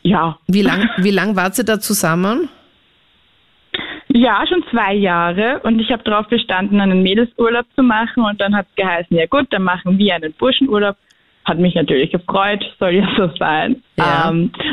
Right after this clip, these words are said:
Speaker 2: Denkt,
Speaker 1: und dann
Speaker 2: man denkt
Speaker 1: hab
Speaker 2: sich
Speaker 1: ich
Speaker 2: auch nichts dabei. Und dann plötzlich
Speaker 1: Nein, überhaupt nicht. Und dann habe ich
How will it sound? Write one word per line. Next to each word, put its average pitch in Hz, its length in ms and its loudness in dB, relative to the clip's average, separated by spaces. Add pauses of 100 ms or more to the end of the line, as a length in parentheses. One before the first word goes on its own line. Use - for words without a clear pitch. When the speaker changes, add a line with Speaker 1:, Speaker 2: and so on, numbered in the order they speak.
Speaker 2:
Denkt, - 40 2
Speaker 1:
und 202 180 0
dann 214 80 2
Speaker 2:
man 254 100 0
denkt 240 160 2
Speaker 1:
hab 190 80 0
Speaker 2:
sich 202 120 2
Speaker 1:
ich 196 80 4
Speaker 2:
auch 160 100 0
nichts 156 280 -2
dabei. 127 460 -2 (260)
Und 156 140 0
dann 156 140 0
plötzlich 156 560 0
Speaker 1:
Nein, 175 220 0
überhaupt 175 720 -2
nicht. 175 440 0
Und 180 160 0
dann 185 180 0
habe 175 180 2
ich 175 100 2